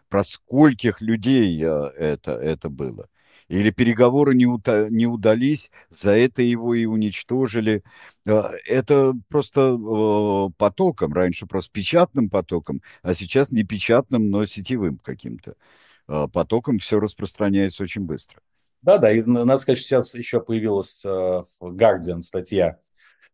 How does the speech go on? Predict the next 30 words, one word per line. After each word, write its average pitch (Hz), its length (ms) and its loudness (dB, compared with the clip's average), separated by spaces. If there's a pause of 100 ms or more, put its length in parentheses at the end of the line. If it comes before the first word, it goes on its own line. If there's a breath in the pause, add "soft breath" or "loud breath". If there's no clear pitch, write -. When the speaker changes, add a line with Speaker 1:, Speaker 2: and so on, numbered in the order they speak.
Speaker 2:
э, 85 60 -10
аналитика, 90 1200 -2
м, 95 280 -8
э, 85 500 -6 (240)
э, 90 280 -8 (360)
Карнеги 92 500 0
фонда, 98 480 -2
которого 101 400 -2
зовут 104 320 -4 (360 soft breath)
Кристофер 123 640 0
Чивис. 85 600 -4 (1080)
«У 92 100 -14
дороги 98 360 2
Чивис, 123 500 0
у 104 40 0
дороги 98 320 2
Чивис», 120 420 -4
он, 98 180 -6 (140)
э, 90 260 -6
Speaker 1:
Ой, 85 180 0
Speaker 2:
шепотом - 0 -
Speaker 1:
да, 80 180 0
я 107 140 0
помню, 110 320 2
как 113 180 2
это 120 160 4
Speaker 2:
Да. 120 80 6
Speaker 1:
разучивали 117 520 -2
по 123 200 2
радио. 104 440 4